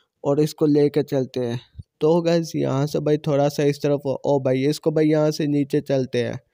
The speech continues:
क्योंकि भाई अभी ऊपर से आए तो दोबारा ऊपर जाके क्या करेंगे, तो इसलिए भाई थोड़ा इस तरफ आ चुके हैं।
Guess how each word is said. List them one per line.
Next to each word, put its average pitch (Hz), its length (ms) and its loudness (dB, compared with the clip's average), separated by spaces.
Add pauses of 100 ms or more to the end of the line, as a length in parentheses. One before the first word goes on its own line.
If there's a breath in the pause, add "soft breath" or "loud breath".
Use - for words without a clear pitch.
(560)
क्योंकि 151 260 2
भाई 156 220 2
अभी 156 280 4
ऊपर 156 300 0
से - 140 -2
आए 147 180 2
तो 147 180 2
दोबारा 139 380 0
ऊपर 147 280 0
जाके 143 380 0
क्या 135 260 -2
करेंगे, 139 500 0 (520 soft breath)
तो 131 140 2
इसलिए 135 240 -2
भाई 156 160 2 (100)
थोड़ा 147 200 2
इस 147 180 0
तरफ 147 260 0
आ 135 140 2
चुके 135 280 -4
हैं। 117 180 0